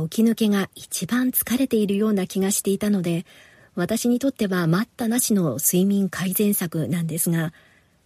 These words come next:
こんな点も工夫のしがいがあるよというアイデアをお持ちの方がいらっしゃいましたら、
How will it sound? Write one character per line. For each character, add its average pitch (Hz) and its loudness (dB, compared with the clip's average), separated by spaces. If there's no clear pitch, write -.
こ 233 0
ん - 2
な 302 0
点 294 2
も 277 2
工 220 2
夫 240 4
の 226 2
し 220 -2
が 220 2
い 220 2
が 226 0
あ 240 2
る 226 2
よ 214 0
と 196 -2
い 156 -2
う - -2
ア 180 -2
イ 185 0
デ 165 -2
ア 143 -2
を 143 -4
お 170 -2
持 180 0
ち 202 -4
の 202 2
方 208 -4
が 190 -6
い 165 -8
ら 151 -4
っ - -4
し - -4
ゃ - -2
い 180 -2
ま 196 -2
し - -4
た 170 -4
ら、 151 -4